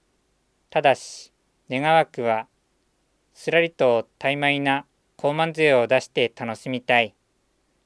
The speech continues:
帝語や製品のようなものに、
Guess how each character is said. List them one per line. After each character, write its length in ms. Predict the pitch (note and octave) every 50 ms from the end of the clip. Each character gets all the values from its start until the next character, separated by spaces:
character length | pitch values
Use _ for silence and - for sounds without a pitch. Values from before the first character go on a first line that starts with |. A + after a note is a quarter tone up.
| _ _ _ _ _ _ _ _ _ _ _ _ _ _ _ -
帝 180 | - E3 E3 D#3
語 120 | D#3 D#3
や 220 | C#3+ B2 A#2 A2
製 240 | - - - D3+ D3
品 220 | C3+ - D#3+ D3+ D3+
の 100 | D3+ D3+
よ 160 | D#3 D#3 D3+
う 20 |
な 120 | C#3+ C3 A#2
も 140 | A2+ A#2
の 120 | A#2 B2+ B2
に、 240 | A#2+ A2+ G#2+ A2+